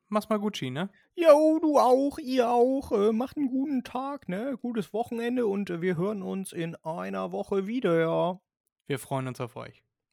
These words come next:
Speaker 1: liebe Macherinnen und Macher.
Speaker 2: Tschüss.
Speaker 1: Peace.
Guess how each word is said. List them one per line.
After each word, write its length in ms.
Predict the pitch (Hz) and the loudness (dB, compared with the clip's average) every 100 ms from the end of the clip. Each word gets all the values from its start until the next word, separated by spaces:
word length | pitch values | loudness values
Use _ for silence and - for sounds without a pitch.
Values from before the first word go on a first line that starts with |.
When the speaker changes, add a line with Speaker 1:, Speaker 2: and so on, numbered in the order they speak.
| _ | _
Speaker 1:
liebe 180 | 135 131 | -10 -8
Macherinnen 500 | 127 120 123 123 120 | -8 -12 -14 -14 -16
und 120 | 127 | -18
Macher. 280 | 127 - 135 _ _ _ _ _ _ _ - | -20 -20 -20 _ _ _ _ _ _ _ -20
Speaker 2:
Tschüss. 1200 | - 339 302 294 302 294 294 294 294 - - - _ _ _ _ _ _ _ _ _ _ _ _ _ _ - | -20 -6 -2 0 0 0 0 0 -2 -6 -18 -20 _ _ _ _ _ _ _ _ _ _ _ _ _ _ -14
Speaker 1:
Peace. 480 | 160 151 147 - | -10 -10 -12 -18